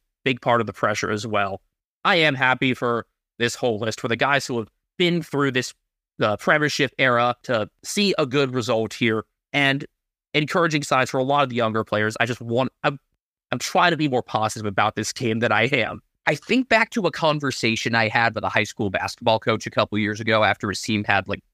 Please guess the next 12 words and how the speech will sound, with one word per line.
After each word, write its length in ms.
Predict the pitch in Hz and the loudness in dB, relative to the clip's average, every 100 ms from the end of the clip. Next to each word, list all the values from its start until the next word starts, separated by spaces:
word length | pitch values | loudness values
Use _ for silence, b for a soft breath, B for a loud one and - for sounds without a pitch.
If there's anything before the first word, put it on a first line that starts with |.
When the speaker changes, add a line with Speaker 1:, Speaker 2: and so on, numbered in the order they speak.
| _ - | _ -8
Speaker 2:
a 40 | |
historically 720 | 104 113 - 170 156 151 147 | -4 -4 -2 0 2 2 0
bad 260 | 120 117 113 | 2 2 2
season 320 | - 104 110 | -2 -4 0
by 160 | 113 113 | 0 0
his 160 | 123 | 0
standards. 640 | - 123 123 135 135 - - _ _ - | 0 0 0 -2 -4 -8 -14 _ _ -4
And 180 | 123 113 | -2 0
he 140 | 120 | -2
said, 360 | - 123 110 110 | 2 2 2 0
you 120 | |
know, 60 | 110 | -4